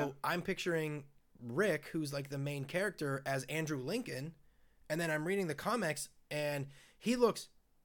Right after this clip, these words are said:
Speaker 2: nothing like Andrew Lincoln does, nothing like Rick at all in the T V shows, and I'm like,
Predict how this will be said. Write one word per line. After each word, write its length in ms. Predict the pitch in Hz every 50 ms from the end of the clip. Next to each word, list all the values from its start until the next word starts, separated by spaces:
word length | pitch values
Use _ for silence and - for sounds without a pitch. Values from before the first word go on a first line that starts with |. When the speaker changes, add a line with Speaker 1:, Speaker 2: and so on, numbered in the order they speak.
| _ _ -
Speaker 2:
nothing 600 | 143 127 170 254 320 359 359 - 233 196 175 165
like 260 | 160 147 143 139 139 151
Andrew 280 | 160 156 139 143 139
Lincoln 320 | 135 196 220 180 151 135 117
does, 280 | 131 123 123 135 143 170
nothing 420 | 226 277 311 311 - 277 262 240
like 160 | 226 233 240 226
Rick 280 | 202 185 208 202 - -
at 180 | - 165 156 151
all 320 | 156 156 147 226 208 185
in 60 | 170
the 80 | 156 147
T 180 | 143 - 233
V 120 | 254 269 240
shows, 280 | - - 160 156 160
and 80 | 160 175
I'm 60 | 170
like, 160 | 175 170 170